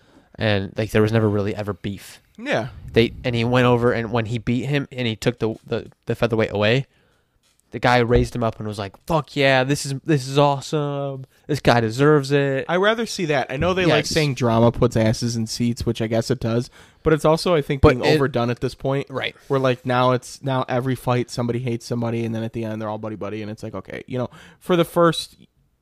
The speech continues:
Speaker 2: you know, ten
Speaker 1: Even
Speaker 2: years of the
Speaker 1: McGregor is
Speaker 2: sport,
Speaker 1: like that.
Speaker 2: Yeah, for the first ten years of the sport, it was like, whatever. But,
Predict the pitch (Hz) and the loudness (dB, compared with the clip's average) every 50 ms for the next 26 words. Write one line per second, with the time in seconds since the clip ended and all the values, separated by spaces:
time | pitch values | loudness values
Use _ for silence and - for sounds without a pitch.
0 | _ - 117 92 90 - - - - - 143 131 127 127 127 127 131 127 143 127 | _ -10 -8 -8 -8 -8 -10 -12 -10 -4 -2 -2 0 2 2 2 2 2 0 0
1 | 117 127 117 135 156 156 127 120 123 - - 101 - - 110 107 101 - _ _ | 0 2 2 2 2 2 2 2 2 -2 -2 -4 -8 -14 -16 -16 -18 -20 _ _
2 | - - 170 160 135 120 - - 147 143 139 - 170 170 - - 160 143 135 127 | -8 -2 0 0 0 0 -2 -4 -8 -6 -6 -6 -6 -6 -6 -6 -8 -6 -4 -4
3 | 123 123 123 113 117 - - - 120 113 107 107 95 101 110 95 107 107 - 107 | -6 -6 -8 -10 -12 -12 -10 -8 -8 -6 -6 -8 -8 -10 -10 -10 -10 -10 -10 -8
4 | 98 92 80 64 55 71 - - 113 107 - - | -8 -8 -8 -10 -10 -14 -12 -8 -8 -8 -8 -10